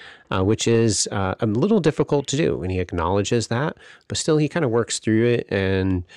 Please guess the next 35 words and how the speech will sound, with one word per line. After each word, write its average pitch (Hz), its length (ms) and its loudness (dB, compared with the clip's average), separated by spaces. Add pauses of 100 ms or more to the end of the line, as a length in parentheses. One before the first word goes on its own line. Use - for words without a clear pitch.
(260)
uh, 90 120 -2
you 92 180 -2
can 98 420 -2
check - 240 -6
that 87 140 -2
out 85 180 -2
for - 140 -6
yourself. 85 520 -4
Um, 78 500 -8 (680)
he, - 220 -6 (100)
I, 117 200 0 (120)
I 113 120 -2
found 110 260 2
it 90 60 0
more 95 220 0
helpful 90 500 -2
in 92 100 -2
that 82 140 -2
he 92 240 -4
acknowledged 87 760 -2
the 98 80 -2
difficulty 92 680 -2 (100)
in 90 160 -2
defining 101 500 0
dating 87 360 0
because 90 420 -4
it 78 80 -6
means 87 200 0
so - 140 -2
many 85 160 2
different - 380 -6
things 87 420 -2
to - 140 -2
different - 300 -6
people. - 360 -8